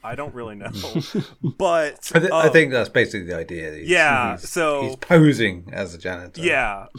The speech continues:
Speaker 1: um, but he goes, and one of them is, uh, illuminate the plants. And it's, th-, they're just some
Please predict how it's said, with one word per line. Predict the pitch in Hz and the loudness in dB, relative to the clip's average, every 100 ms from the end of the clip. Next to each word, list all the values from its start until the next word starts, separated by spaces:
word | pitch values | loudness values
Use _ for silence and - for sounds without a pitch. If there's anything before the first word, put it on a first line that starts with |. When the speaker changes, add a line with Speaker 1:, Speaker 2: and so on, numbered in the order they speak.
| 143 | -2
Speaker 1:
um, | 135 127 110 _ _ - - | 0 -2 -6 _ _ -16 -2
but | 175 160 - _ - - _ _ - | -2 -2 -6 _ -20 -20 _ _ -12
he | 190 | -6
goes, | 196 202 | -4 -2
and | 180 151 | -4 -2
one | 202 | -2
of | 233 | 0
them | 233 180 | -4 -4
is, | 160 151 135 131 - | -4 -2 -4 -8 -6
uh, | 151 139 120 107 _ _ _ _ _ _ | -2 0 0 -4 _ _ _ _ _ _
illuminate | 151 151 180 226 220 202 196 | -4 0 0 0 0 -2 -4
the | 160 | -8
plants. | - - 165 175 - 202 - - - - _ _ - _ _ _ _ | -10 -4 -2 -2 -4 -8 -6 -6 -6 -12 _ _ -20 _ _ _ _
And | 170 170 165 160 - - | -2 2 2 -2 -8 -6
it's, | 175 165 - | -4 -4 -4
th-, | 180 170 | -6 -2
they're | 175 | -4
just | 170 185 - | -4 -6 -6
some | - 160 175 | -8 -6 -8